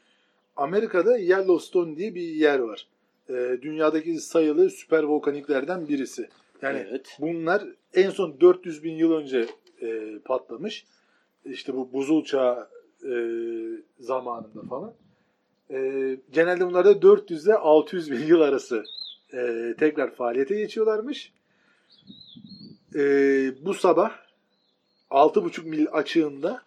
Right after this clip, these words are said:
Speaker 2: Bugün bir Nisan bu arada.
Speaker 1: Ha, evet, yani
Speaker 2: Hemen
Speaker 1: umu-
Speaker 2: bugün paylaşacağız bu arada.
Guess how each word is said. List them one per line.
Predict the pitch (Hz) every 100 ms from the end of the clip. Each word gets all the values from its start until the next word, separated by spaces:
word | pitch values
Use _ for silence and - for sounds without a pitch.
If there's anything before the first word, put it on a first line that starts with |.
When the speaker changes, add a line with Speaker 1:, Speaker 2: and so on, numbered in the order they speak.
| _ _ -
Speaker 2:
Bugün | 110 151 165 160
bir | 156 135
Nisan | 117 98 - 101 95 107
bu | 110 107
arada. | 101 98 165 233 _ _ _ -
Speaker 1:
Ha, | 190
evet, | 220 220 151
yani | 160 151
Speaker 2:
Hemen | 185
Speaker 1:
umu- | -
Speaker 2:
bugün | 127 131 -
paylaşacağız | 135 120 117 - 110 117 107 - _
bu | 120 117
arada. | 113 117 117